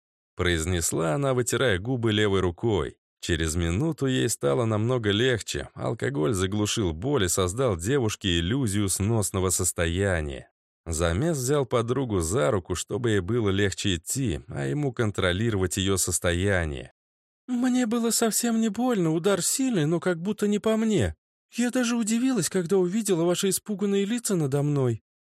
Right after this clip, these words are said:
Уле под алкоголь захотелось выговориться, благо она едва шептала, и никто, кроме замеса, почти не слышал ее. «А ты испугался за меня?»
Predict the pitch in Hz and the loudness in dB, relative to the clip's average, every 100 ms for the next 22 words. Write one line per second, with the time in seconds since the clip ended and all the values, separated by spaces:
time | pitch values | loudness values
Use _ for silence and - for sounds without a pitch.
0 | _ - 87 151 170 151 147 139 127 131 | _ -4 0 2 0 0 0 0 0 0
1 | 131 175 135 92 - 98 - 139 98 110 | 2 0 2 0 0 -2 0 -2 0 -2
2 | 147 151 107 92 80 - 73 - - 143 | -2 -2 0 0 0 -2 -4 -4 -8 -6
3 | 147 139 127 127 123 113 120 127 107 95 | -4 -2 -2 0 0 0 0 0 0 -2
4 | - 139 147 110 90 85 82 - 147 - | -4 -2 0 2 2 0 -2 -4 -4 0
5 | 123 104 95 104 143 135 95 95 92 - | 0 2 2 0 0 0 -2 -2 -4 -4
6 | 139 98 - 135 135 104 92 85 80 71 | -2 0 -2 -2 -2 -2 0 -2 -2 -4
7 | 62 _ _ _ _ 214 - 240 220 247 | -8 _ _ _ _ -6 -2 -2 -2 -4
8 | 226 269 - 208 160 160 139 101 87 | -2 0 0 0 0 0 2 0 -2